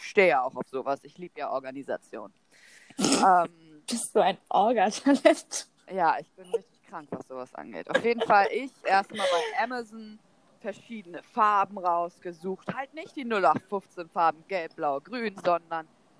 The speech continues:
Speaker 1: Flieder und rosa und Delfingrau und dies und das.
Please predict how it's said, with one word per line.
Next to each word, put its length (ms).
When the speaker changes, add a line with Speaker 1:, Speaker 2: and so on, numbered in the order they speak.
Speaker 1:
Flieder 960
und 260
rosa 580
und 220
Delfingrau 920
und 160
dies 180
und 180
das. 220